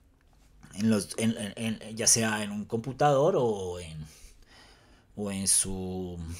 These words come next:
o en su smartphone. Bueno, entonces mencionábamos que, que en la etapa de postproducción, cuando ustedes tienen esa,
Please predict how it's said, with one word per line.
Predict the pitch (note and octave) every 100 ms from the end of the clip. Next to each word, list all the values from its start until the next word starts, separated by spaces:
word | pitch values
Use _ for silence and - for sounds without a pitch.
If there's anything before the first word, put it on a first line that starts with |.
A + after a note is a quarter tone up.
| - - - - - - _ _ - _ - - - - - _ -
o | G#2
en | G#2
su | G2+ G#2 - - - - G#2+
smartphone. | G#2 A2 G#2+ - D#2 D2+ - _ _ - _ - _ _ - - - - - - - - -
Bueno, | B2+ A2+
entonces | A2+ G#2 B2+
mencionábamos | C#3 C3+ B2 A2 A2 B2+ -
que, | - A2 G#2 G2 -
que | - A2+
en |
la | G#2+
etapa | G#2+ - A#2+
de | A#2
postproducción, | - C3+ - D#3 D3+ - C#3+ C3 D3+
cuando | A#2+ A2
ustedes | - - G2+ -
tienen | B2 A#2+ A#2+ A2+
esa, | G#2+ A2 A2+ A2 G#2